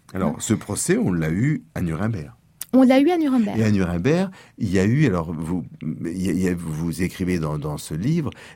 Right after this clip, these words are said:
Speaker 1: euh, tout un processus médico-légal où on a respecté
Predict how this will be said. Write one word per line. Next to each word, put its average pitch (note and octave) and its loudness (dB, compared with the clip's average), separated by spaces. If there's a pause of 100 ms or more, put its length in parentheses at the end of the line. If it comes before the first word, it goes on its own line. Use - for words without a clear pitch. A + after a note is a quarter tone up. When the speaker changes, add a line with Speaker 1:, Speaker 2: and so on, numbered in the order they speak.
(120)
Speaker 1:
euh, F2+ 2 (120)
tout D#3 -4
un E2 2 (160)
processus - -4
médico-légal F#2+ 0 (220)
où G#2 2
on G2 2
a F#2 0
respecté D3 -2